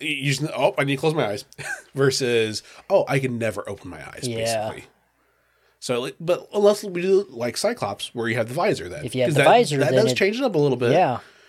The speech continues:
Speaker 1: 'Cause then at that point, huh, I mean, at that point, sure, I can live with rose-tinted glasses at that point.
Speaker 2: Yeah, I think I could too.
Speaker 1: So, at the, yeah, I
Speaker 2: And all you
Speaker 1: would
Speaker 2: gotta do
Speaker 1: change
Speaker 2: is
Speaker 1: my
Speaker 2: move 'em
Speaker 1: choice.
Speaker 2: to zap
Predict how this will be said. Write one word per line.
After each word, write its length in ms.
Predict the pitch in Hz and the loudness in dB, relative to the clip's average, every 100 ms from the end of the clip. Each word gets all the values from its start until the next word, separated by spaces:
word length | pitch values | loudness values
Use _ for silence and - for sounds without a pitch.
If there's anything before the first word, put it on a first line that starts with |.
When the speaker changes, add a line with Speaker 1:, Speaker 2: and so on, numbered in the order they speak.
| _ _ - | _ _ -4
Speaker 1:
'Cause 160 | 139 | -2
then 120 | 131 220 | 0 0
at 80 | |
that 200 | 185 240 | 0 -2
point, 720 | - 185 190 190 196 190 196 - _ _ | -2 0 2 4 4 2 0 -6 _ _
huh, 440 | - - - 202 190 - - - - _ _ _ _ _ _ _ _ _ _ _ _ - | -14 -10 0 2 2 -2 -18 -20 -20 _ _ _ _ _ _ _ _ _ _ _ _ -4
I 80 | |
mean, 140 | 185 214 | 4 6
at 40 | |
that 140 | 208 233 | 6 4
point, 260 | 160 139 | -2 -2
sure, 160 | 135 196 | -2 0
I 120 | 123 | 0
can 220 | 185 139 | 0 -4
live 280 | 107 117 110 | -2 -4 -4
with 220 | 113 - - _ | -6 -8 -14 _
rose-tinted 580 | - 135 123 - 135 123 | -2 0 0 -2 -8 -6
glasses 560 | 117 98 90 127 139 - _ - | -6 -6 -4 -4 -6 -8 _ -6
at 160 | 110 107 | -4 -4
that 120 | 98 | -6
point. 160 | - 113 | -4 0
Speaker 2:
Yeah, 60 | |
I 40 | 214 | 0
think 140 | 196 | 2
I 100 | 170 | 0
could 240 | 147 147 | 2 -2
too. 280 | - 120 104 - | -2 -4 -6 -10
Speaker 1:
So, 400 | - 143 127 127 | -4 2 4 2
at 140 | - 120 | -2 -10
the, 100 | - | -8
yeah, 140 | - 151 | -2 0
I 80 | 143 | 2
Speaker 2:
And 100 | 135 | 4
all 60 | 151 | 4
you 40 | |
Speaker 1:
would 40 | 143 | 6
Speaker 2:
gotta 160 | 147 | 6
do 60 | 143 | 6
Speaker 1:
change 120 | 143 | 6
Speaker 2:
is 40 | 135 | 6
Speaker 1:
my 80 | 131 | 6
Speaker 2:
move 160 | 175 | 6
'em 100 | 135 | 6
Speaker 1:
choice. 140 | 113 107 | 2 -4
Speaker 2:
to 100 | 107 | -4
zap 260 | 117 104 | -2 -2